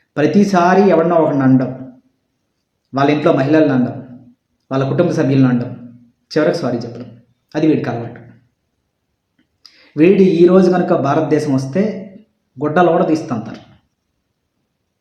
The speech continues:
ఎందుకంటే అన్ని కేసులు పడ్డాయి వీడి మీద. ఆర్ఎస్ఎస్ పెట్టింది, బజరంగ దళ పెట్టింది,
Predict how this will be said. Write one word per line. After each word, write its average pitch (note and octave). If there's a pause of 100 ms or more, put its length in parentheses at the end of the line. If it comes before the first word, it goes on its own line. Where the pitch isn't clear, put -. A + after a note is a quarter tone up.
(580)
ఎందుకంటే D#3+
అన్ని D#3
కేసులు E3
పడ్డాయి B2
వీడి G#2+
మీద. - (1080)
ఆర్ఎస్ఎస్ C#3+
పెట్టింది, D#3+ (1000)
బజరంగ D#3+
దళ E3
పెట్టింది, D#3+